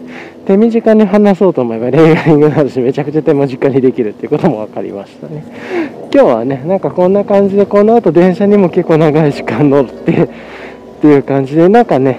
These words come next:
あの、早朝に出てるわけじゃないんで、現地の方で歩いてっていうのもあんまないと思うので、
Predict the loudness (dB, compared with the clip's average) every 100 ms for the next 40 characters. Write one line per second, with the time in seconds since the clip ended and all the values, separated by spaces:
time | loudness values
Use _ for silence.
0 | -4 -4 -4 -4 0 2 4 4 4 2
1 | 4 4 2 -2 -4 0 2 2 0 0
2 | 0 0 -6 -16 -14 -14 0 4 4 2
3 | 0 0 -2 0 2 2 2 -2 -6 -6
4 | -4 -2 0 2 2 2 2 0 -2 -2
5 | -6 -8 -4 -2